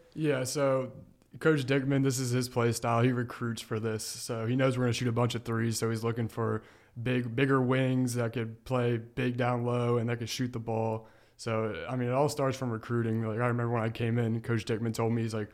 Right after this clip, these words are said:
"Listen, everything you learned in high school, like, throw it out the window. We're gonna do something totally different and just focus on this." And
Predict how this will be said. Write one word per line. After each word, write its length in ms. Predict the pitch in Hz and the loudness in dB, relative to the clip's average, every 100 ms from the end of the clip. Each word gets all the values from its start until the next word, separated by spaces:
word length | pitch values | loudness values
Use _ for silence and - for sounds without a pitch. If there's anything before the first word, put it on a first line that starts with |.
| - 127 | -10 -2
"Listen, 260 | 123 110 | -2 0
everything 360 | 117 127 123 127 | 0 0 0 0
you 100 | 120 | 2
learned 180 | 120 117 | 2 0
in 60 | |
high 200 | 110 120 | 0 0
school, 260 | 120 123 117 | 0 -2 -2
like, 180 | 104 - | -2 -2
throw 180 | 120 117 | 0 2
it 60 | |
out 140 | 113 113 | 0 -2
the 80 | 110 | -4
window. 360 | 113 110 104 | -2 -2 -4
We're 160 | 107 110 | -4 -6
gonna 160 | 113 110 | -6 -6
do 160 | 110 | -6
something 280 | 110 110 104 | -6 -6 -6
totally 320 | 113 113 110 | -2 0 -2
different 420 | 107 110 - 110 - - - _ | -2 -4 -4 -6 -8 -18 -20 _
and 120 | 104 104 | -12 -8
just 180 | 107 - | -8 -6
focus 320 | 113 110 - | -6 -6 -8
on 160 | 107 107 | -8 -6
this." 320 | 110 101 - | -6 -6 -6
And 280 | 104 104 | -6 -8